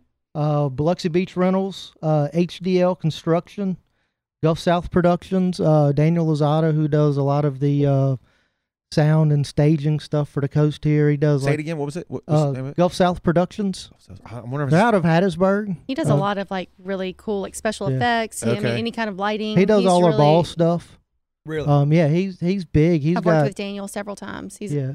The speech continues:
Speaker 3: very great.
Speaker 1: He's,
Speaker 2: Okay.
Speaker 1: he's bought some
Speaker 3: Awesome.
Speaker 1: places in Florida, Louisiana. I think he's got some, uh, places in Tennessee now.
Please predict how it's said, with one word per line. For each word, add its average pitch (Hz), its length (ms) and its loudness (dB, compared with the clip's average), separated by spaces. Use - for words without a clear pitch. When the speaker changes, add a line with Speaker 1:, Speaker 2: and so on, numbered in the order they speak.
Speaker 3:
very 202 220 -4
great. - 180 -10
Speaker 1:
He's, 175 240 0
Speaker 2:
Okay. 156 80 -2
Speaker 1:
he's 180 200 2
bought 165 280 0
some 156 120 -2
Speaker 3:
Awesome. - 40 -6
Speaker 1:
places 160 520 0
in 147 160 0
Florida, 147 580 2
Louisiana. 139 800 0
I - 20 -4
think 135 220 -4
he's 135 160 -6
got 131 240 -4
some, 135 240 -2
uh, 131 320 0
places 139 400 -4
in 139 100 -2
Tennessee 143 420 -2
now. 139 280 -4